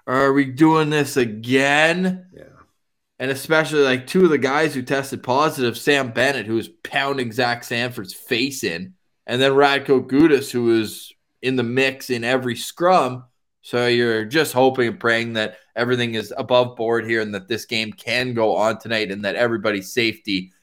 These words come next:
Speaker 1: is all good. So that's obviously a situation that we're gonna be keeping our eye on, but the vibes are too good right now to weigh ourselves down with negativity because the Ottawa Senators are winners of four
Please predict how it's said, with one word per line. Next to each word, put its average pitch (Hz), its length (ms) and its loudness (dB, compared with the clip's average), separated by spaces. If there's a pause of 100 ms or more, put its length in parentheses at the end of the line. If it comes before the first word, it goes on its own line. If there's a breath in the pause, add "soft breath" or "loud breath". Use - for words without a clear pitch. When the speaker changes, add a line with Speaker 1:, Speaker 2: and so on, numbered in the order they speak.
(120)
Speaker 1:
is 113 200 0 (120)
all 113 360 2
good. 98 360 -2
So 127 300 2 (200 loud breath)
that's 139 240 2
obviously 135 380 2
a 131 60 -2
situation 131 580 0
that 120 80 -8
we're 117 80 -4
gonna 131 220 -2
be 123 320 -2 (600)
keeping 233 340 2
our 170 180 6
eye 143 260 6
on, 139 400 2
but 139 320 4 (200)
the 156 100 -2
vibes 160 380 2
are 131 40 -2
too 127 220 -2
good 107 240 -2
right 107 200 0
now 107 180 -2
to 107 160 -6
weigh 110 240 0
ourselves 107 400 0
down 110 320 2
with 107 120 -10
negativity 110 800 -2
because 104 260 -6
the 131 100 2
Ottawa 135 300 4
Senators 113 520 -2
are 110 80 0
winners 131 340 0
of 117 200 -4
four 170 480 4